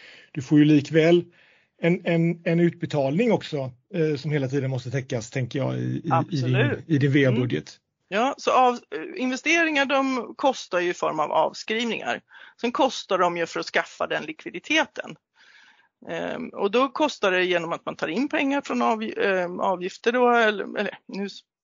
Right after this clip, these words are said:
Speaker 2: svamlade jag lite, så nu tar vi om det. Ehm, kunderna då kan ju betala in den här, eh, i förväg då, lite grann. Eh, men vi har något som i Sverige då kallas för generationsprincipen och, och den här självkostnadsprincipen och monopolet,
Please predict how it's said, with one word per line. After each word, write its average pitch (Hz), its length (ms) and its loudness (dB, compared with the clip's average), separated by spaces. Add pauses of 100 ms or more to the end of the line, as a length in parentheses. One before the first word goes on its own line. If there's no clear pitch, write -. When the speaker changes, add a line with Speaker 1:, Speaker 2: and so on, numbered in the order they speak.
(540)
Speaker 2:
svamlade 160 480 0
jag 71 100 0
lite, - 260 -12
så - 140 -12
nu 262 120 0
tar 262 140 -4
vi 185 80 -4
om - 200 -4
det. - 120 -12 (600)
Ehm, 170 420 2 (1200)
kunderna 269 500 4
då 175 220 0 (100)
kan 190 160 0
ju 180 80 -4
betala 170 380 0
in 151 200 -6
den 147 140 0
här, 156 340 -2 (420)
eh, 160 380 -4
i 190 80 -10
förväg 175 560 0
då, 277 200 2
lite 262 280 -6
grann. 269 540 -2 (480)
Eh, 156 300 -6
men 196 340 -4
vi 208 120 -2
har 277 300 4
något 220 220 0
som 190 180 -6
i 185 80 -6
Sverige 160 520 2
då 151 300 0 (240)
kallas 160 280 -2
för 170 60 -12
generationsprincipen 165 1300 -4
och, 190 180 0
och 170 140 -4
den 180 140 -2
här 160 100 2
självkostnadsprincipen 175 1300 -4
och 220 60 2
monopolet, 185 680 -2